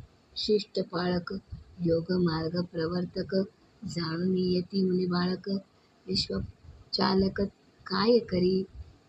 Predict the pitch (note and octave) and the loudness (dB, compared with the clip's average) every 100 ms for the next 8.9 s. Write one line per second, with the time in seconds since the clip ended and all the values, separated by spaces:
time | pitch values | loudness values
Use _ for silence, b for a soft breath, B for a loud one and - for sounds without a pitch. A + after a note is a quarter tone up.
0 | _ _ - F#3+ G3 - - B3 A#3+ G#3 | _ _ -4 -2 -2 -4 -2 4 6 4
1 | - - F#3+ F3 F3 - F#3 - F3+ F3+ | 0 -2 2 2 2 -2 -6 0 0 2
2 | F3 F3+ F#3+ _ - - - G#3 G#3 G3 | 4 2 0 _ -20 -18 -4 -2 0 -4
3 | - - G3 F3 F3+ F#3 F3+ - _ - | -8 -8 -2 2 2 2 -2 -18 _ -12
4 | F#3+ F3+ F3 F3 F3 F3 F#3+ G3+ - _ | -4 2 2 2 2 4 4 2 -2 _
5 | - A3+ F#3 F#3 F#3+ F#3+ F#3 E3+ D#3 D#3 | -20 -8 2 6 6 6 4 -2 -4 2
6 | F#3+ F#3 F#3 F3+ F3+ F3+ F3+ G3 _ b | 2 2 -2 -2 0 4 4 2 _ b
7 | b _ - - - G#3 A#3 A#3+ G3 F#3 | b _ -8 -8 0 2 4 2 0 2
8 | F#3 F3 F#3 F#3+ F#3 - F#3+ F3+ | 4 6 6 4 -2 -2 2 2